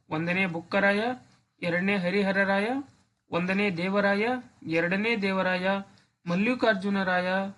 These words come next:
ಮತ್ತು ಎರಡನೇ ವಿರೂಪಾಕ್ಷ ರಾಯ ಅಂತಕ್ಕಂಥವರು ಸಂಗಮ ಅರಸರು. ಇನ್ನು ಸಾಳುವ ಅರಸರಲ್ಲಿ ಬರ್ತಕ್ಕಂಥ ಒಬ್ಬನೇ ಒಬ್ಬ ದೊರೆ ಯಾರಂದ್ರೆ ಸಾಳುವ ನರಸಿಂಹ ಅಂತಕ್ಕಂಥ ದೊರೆ.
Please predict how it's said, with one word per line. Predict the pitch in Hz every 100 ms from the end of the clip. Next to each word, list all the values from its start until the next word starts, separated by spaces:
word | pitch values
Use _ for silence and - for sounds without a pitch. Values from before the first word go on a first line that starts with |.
| -
ಮತ್ತು | 160 - 233 285 - _ _ 175
ಎರಡನೇ | 180 208 240 269
ವಿರೂಪಾಕ್ಷ | 214 202 202 202 -
ರಾಯ | 185 180 175
ಅಂತಕ್ಕಂಥವರು | 165 180 180 170 175 175 220 285
ಸಂಗಮ | - - 202 226 262 269 220
ಅರಸರು. | 180 175 170 160 151 135 - _ _ _ -
ಇನ್ನು | 226 247 247 269 - - _ _ -
ಸಾಳುವ | 208 220 269 277
ಅರಸರಲ್ಲಿ | 269 226 220 220 220 220
ಬರ್ತಕ್ಕಂಥ | 196 180 202 196 190 202 196 202
ಒಬ್ಬನೇ | 180 170 214 262
ಒಬ್ಬ | 254 226
ದೊರೆ | 196 190 190
ಯಾರಂದ್ರೆ | 185 180 180 185 185
ಸಾಳುವ | - 185 208 226 220
ನರಸಿಂಹ | 180 160 175 180 175
ಅಂತಕ್ಕಂಥ | 160 165 175 165 233 269 - - 156
ದೊರೆ. | 160 156